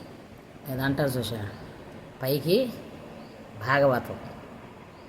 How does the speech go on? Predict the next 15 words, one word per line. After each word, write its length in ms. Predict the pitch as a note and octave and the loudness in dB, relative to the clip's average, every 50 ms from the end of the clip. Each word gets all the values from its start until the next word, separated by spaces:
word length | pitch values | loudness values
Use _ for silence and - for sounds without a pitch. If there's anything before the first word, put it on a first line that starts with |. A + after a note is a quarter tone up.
| - - - - - - - - - - - - - - - - - - - - - - - - A#2+ | -16 -16 -16 -18 -16 -16 -16 -16 -16 -16 -16 -16 -16 -16 -18 -18 -18 -18 -18 -18 -18 -16 -10 -4 -2
లోపల 380 | B2 B2+ C3+ C#3 C3+ C#3 C#3 C#3+ D#3 G3 G3+ - - - - - - - - - - - - - - - | 2 2 2 2 4 4 4 4 4 2 0 -2 -8 -10 -12 -12 -12 -12 -12 -12 -12 -14 -14 -14 -6 -4
విషవ్రతం. 560 | C#3 B2+ - - C3 B2+ B2 A2+ - - F#2+ - - - - - - - - - - - - - - - - - - - - - - - C3 B2+ | -4 -2 0 0 2 2 2 0 -2 -4 -6 -8 -8 -10 -12 -8 -8 -8 -8 -6 -8 -8 -8 -10 -10 -12 -14 -14 -12 -10 -10 -10 -8 -6 -4 -2
ఇది 180 | A#2 B2+ C#3 D#3+ F#3+ F#3 - - - - - B2+ | 0 0 0 0 0 -2 -6 -10 -12 -10 -6 -4
మంచి 220 | B2+ C3 A#2 - C#3 | -2 -2 0 0 0
లక్షణం 300 | C3 B2+ - - C#3+ C3+ B2+ | 0 0 0 2 4 4 4
కాదు. 280 | A2+ A2 G#2+ G#2 - - - - - - - - - - - - - - - - - - - - - | 4 2 -2 -4 -6 -8 -10 -10 -12 -12 -12 -12 -14 -14 -14 -14 -14 -16 -16 -16 -16 -16 -14 -8 -4
స్టేటస్లకు 680 | - - C3+ B2 C3 C#3+ C#3+ D#3 C#3+ D3 D3 C3+ B2+ C3 C3 C3 | -2 0 2 4 4 4 4 4 4 4 4 4 4 6 6 8
మాత్రమే 440 | C#3 D3 D3+ - - D3 D3 D3 C#3 C3 | 8 8 8 8 6 6 6 6 8 8
కూడా 140 | C3+ C3 C3+ | 8 8 8
ఒక్కొక్కళ్ళు 440 | C3 A#2+ A#2+ A2 - B2 A#2+ C3 E3 A3+ A#3+ G3+ - - | 8 6 4 4 4 6 6 6 6 4 2 0 0 2
చేస్తున్నారు, 580 | C#3+ C3 C3+ - - - B2 A#2+ A2 G#2 - - - - - - - - - D3 | 4 4 4 4 2 2 2 2 2 0 -2 -6 -8 -10 -12 -12 -12 -8 -4 0
నేను 160 | C3+ C3 B2+ B2 | 2 2 4 4
చూస్తున్నా. 440 | C3 C#3 C3+ - - B2+ A#2+ A2 - - - - - - - - - - - - - - - - - - | 4 4 4 4 2 2 2 2 0 -2 -6 -10 -10 -12 -12 -12 -12 -14 -14 -14 -16 -14 -16 -14 -8 -4
అందుకే 360 | B2+ B2+ A#2+ B2 - - A#2 G#2+ - - - - - - - - - - - - - - - - - - - - - - - - - - - - - - - - - | -2 0 0 0 -2 -2 -4 -4 -6 -8 -10 -12 -12 -12 -12 -14 -14 -16 -14 -14 -14 -14 -14 -14 -14 -16 -14 -14 -14 -16 -16 -16 -16 -16 -16 -16 -16 -16 -16 -12 -10
స్టేటస్‌ల్లో 680 | - - - C3 C3 D#3+ D#3 E3 D3+ D#3 D#3 D#3 D3+ | -6 -4 2 4 4 4 4 4 4 6 8 8 10